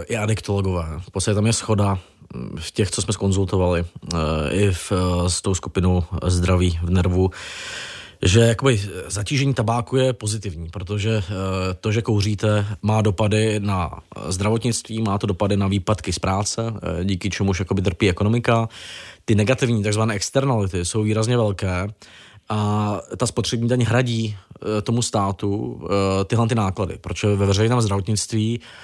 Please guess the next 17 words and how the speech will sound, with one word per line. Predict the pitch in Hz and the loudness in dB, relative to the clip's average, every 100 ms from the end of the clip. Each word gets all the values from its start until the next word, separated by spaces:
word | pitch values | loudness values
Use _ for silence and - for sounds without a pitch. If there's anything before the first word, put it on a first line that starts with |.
| - - | -16 -2
to | 104 | 0
vlastně | 104 131 | 2 2
platí | 110 101 120 | 0 0 0
zbytek | 110 120 107 | 0 0 -2
těch | 113 | -4
poplatníků, | 95 104 78 71 69 | -2 -4 -6 -12 -10
jo. | 73 87 - - | -8 -10 -10 -6
A | |
teďka, | 98 90 135 - - - - _ - - - | -6 -2 -2 -2 -8 -20 -20 _ -16 -8 0
takže | 107 135 | 4 4
je | |
dobře | 123 143 | 4 2
tyhle | 143 135 | 2 0
ty | 139 | 0
daně | 135 156 | 0 0
navyšovat, | - - 101 110 135 107 | 0 -2 0 0 -2 -4
aby | 104 123 | -2 -2